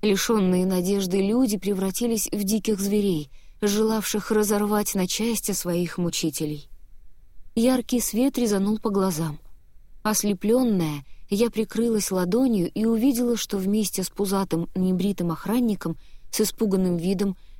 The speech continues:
мялся мой помощник, судорожно прижимавший к груди объемную сумку. «Ян!» От радости я соскочила со скамьи. Грохнули замки, с чудовищным скрипом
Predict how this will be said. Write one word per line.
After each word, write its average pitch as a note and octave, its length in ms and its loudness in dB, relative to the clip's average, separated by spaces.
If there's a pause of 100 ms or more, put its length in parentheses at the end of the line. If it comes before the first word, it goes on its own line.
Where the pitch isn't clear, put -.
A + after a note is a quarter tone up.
мялся B3 440 2
мой C4+ 180 4
помощник, G#3+ 720 -2 (240)
судорожно F#3 640 2
прижимавший F3 720 0
к - 20 -2
груди E3+ 420 2
объемную F3+ 680 0
сумку. D3 560 -8 (720)
«Ян!» F#3+ 480 0 (400)
От G#3 160 -2
радости A3+ 440 0
я G#3 140 2
соскочила A3+ 540 0
со A3+ 160 0
скамьи. G3+ 480 0 (680)
Грохнули G#3 520 2
замки, E3+ 560 -2 (320)
с - 40 -6
чудовищным A3+ 680 2
скрипом A3 560 0